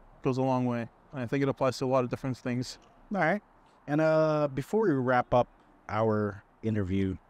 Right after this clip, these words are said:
Speaker 2: you know, what's your personal message for the Main Man Show and Arab News audience?
Speaker 1: I think, uh, I think you guys are doing actually a great job of,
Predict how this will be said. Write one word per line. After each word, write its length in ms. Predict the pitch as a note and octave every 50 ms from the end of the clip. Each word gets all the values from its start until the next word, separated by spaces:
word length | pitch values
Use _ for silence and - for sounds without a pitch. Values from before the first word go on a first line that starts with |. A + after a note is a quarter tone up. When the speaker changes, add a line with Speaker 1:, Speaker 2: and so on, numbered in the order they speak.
| _ _ _ -
Speaker 2:
you 80 | G2+
know, 180 | G2+ G2 G2 F#2+
what's 420 | F#2 F#2+ A#2 C#3 - - - -
your 260 | G#2+ A2 A2+ A2+ A2+ G2+
personal 540 | - - - A#2 A2 - - A#2 G#2 G2 F#2+
message 680 | F#2+ G2+ G2+ F#2+ - - F#2+ F2 E2 D#2+ - - - -
for 180 | - - - G#2+
the 100 | G2 G2
Main 220 | G#2+ A2 A2+ G#2+
Man 240 | A2 A2+ A2 G#2+ G#2 G2+
Show 380 | - - A2+ G#2+ G#2 G2+ F#2+
and 280 | F#2 E2 F2+ F2 E2+ E2 -
Arab 280 | - G#2 G#2 G2+ E2 E2+
News 340 | G2 F#2+ F#2+ G2 F#2 -
audience? 580 | G#2 G2+ - F3+ F#3 F#3 E3+ - - - - - - _ - - _ _ _ _ - - - - - - - _ _ - - - - -
Speaker 1:
I 100 | - D#3
think, 360 | D#3+ - G#3+ G3+ F#3 - - -
uh, 340 | E3+ E3+ D#3+ D#3+ D#3+ D#3+ - - _ _ _ _ _ _ _ _ _ _ _ _ _ _ _ _ _ _ _ _ _ _ -
I 80 | D3
think 200 | C3 - E3+ D#3+ D3
you 60 | D#3+
guys 200 | D3+ E3 D#3+ C#3+
are 60 | D3
doing 240 | C#3 C#3+ D3 D3 D3
actually 380 | C#3+ C#3+ - - C#3 C3 C3 C3
a 40 | B2+ B2 C3 -
great 180 | C#3+ C#3 B2+
job 280 | A2 D3 C#3 C#3 C3 B2
of, 360 | C3 B2 A#2+ A2+ - - -